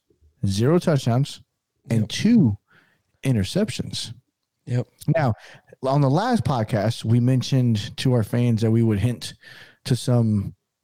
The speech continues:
Speaker 1: items that are happening in New Orleans.
Speaker 2: Yeah.
Speaker 1: So, I'm gonna tell you what I think is happening right now.
Speaker 2: Mm-hmm.
Speaker 1: You remember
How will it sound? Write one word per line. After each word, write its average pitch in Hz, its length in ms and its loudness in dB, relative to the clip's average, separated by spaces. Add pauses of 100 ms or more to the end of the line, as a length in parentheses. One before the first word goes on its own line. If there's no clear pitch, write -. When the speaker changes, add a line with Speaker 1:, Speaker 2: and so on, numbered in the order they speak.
(580)
Speaker 1:
items 117 400 2
that 117 100 2
are 135 60 0
happening 110 800 -2
in 120 160 2
New 110 100 4
Orleans. 104 600 0 (220)
Speaker 2:
Yeah. 139 200 -4 (720)
Speaker 1:
So, 190 360 0 (1500)
I'm 180 100 0
gonna 277 100 2
tell 262 180 0
you 262 100 4
what 247 100 4
I 226 100 2
think 185 220 0
is 160 80 -2
happening 95 340 -2
right - 160 -6
now. - 240 -12 (300)
Speaker 2:
Mm-hmm. 123 260 -6 (1040)
Speaker 1:
You 147 240 4
remember 131 640 4